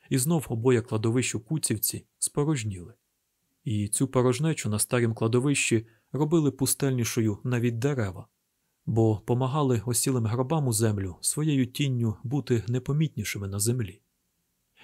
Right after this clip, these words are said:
Тільки нове кладовище ще високо підводило сірину нових гробів,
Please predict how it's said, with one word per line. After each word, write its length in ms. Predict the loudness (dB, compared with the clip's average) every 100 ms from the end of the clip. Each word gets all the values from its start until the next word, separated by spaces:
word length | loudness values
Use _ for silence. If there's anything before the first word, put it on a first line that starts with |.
| -2
Тільки 380 | -2 4 2 2
нове 280 | 2 2
кладовище 640 | 0 0 2 2 0 -2 -4
ще 200 | -2 -2
високо 400 | -2 -2 -2 -2
підводило 600 | -2 0 0 2 0 0
сірину 560 | -4 -2 0 0 0 -2
нових 300 | -2 -2 -2
гробів, 440 | -2 -2 -4 -6